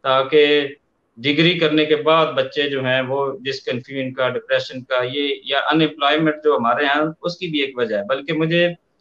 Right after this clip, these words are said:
एक एचआर manager बता रहे थे कि पाकिस्तान में भी अगर देखें,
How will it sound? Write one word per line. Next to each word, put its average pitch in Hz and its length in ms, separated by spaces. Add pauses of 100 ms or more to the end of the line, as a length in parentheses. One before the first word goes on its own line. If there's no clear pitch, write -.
(120)
एक 156 160
एचआर 160 380
manager 147 340
बता 151 280
रहे 147 140
थे 156 180
कि 156 260
पाकिस्तान 139 640
में 143 220
भी 139 160
अगर 131 180
देखें, 127 480